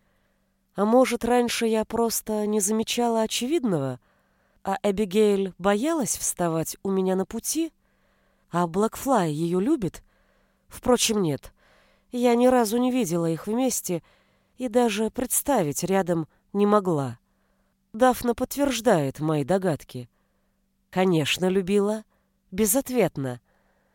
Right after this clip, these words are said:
А от безответной любви люди творят удивительные глупости. Смотрит она при этом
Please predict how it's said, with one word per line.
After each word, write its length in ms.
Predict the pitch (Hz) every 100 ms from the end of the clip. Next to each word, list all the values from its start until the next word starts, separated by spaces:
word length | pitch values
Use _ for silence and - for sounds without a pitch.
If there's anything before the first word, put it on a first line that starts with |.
| _ -
А 200 | 156 165
от 100 | 156
безответной 760 | 185 165 202 190 214 202 190
любви 480 | 180 185 185 269 240
люди 320 | 196 202 175
творят 500 | 180 180 196 202 - _ _ _ -
удивительные 880 | 285 285 302 277 - 247 240 254 247
глупости. 840 | 240 180 - 143 - - 135 127 _ _ _ _ _ _ _ _ -
Смотрит 640 | - 214 214 240 262 254
она 220 | 254 240
при 200 | 233 226
этом 480 | 196 190 208 208 196